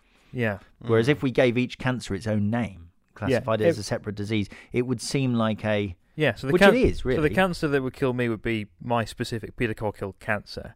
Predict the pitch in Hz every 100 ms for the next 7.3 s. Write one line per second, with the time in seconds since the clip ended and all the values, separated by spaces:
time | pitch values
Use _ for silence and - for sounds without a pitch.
0 | - 127 127 107 104 107 127 160 139 147
1 | - 160 135 - 160 151 - 123 147 156
2 | 139 113 107 104 107 - - 120 117 -
3 | _ - - 160 110 - 113 110 _ -
4 | 156 151 151 147 135 123 131 117 120 117
5 | 117 113 104 139 131 123 120 120 110 110
6 | 117 113 110 104 - 139 135 127 - 127
7 | 117 120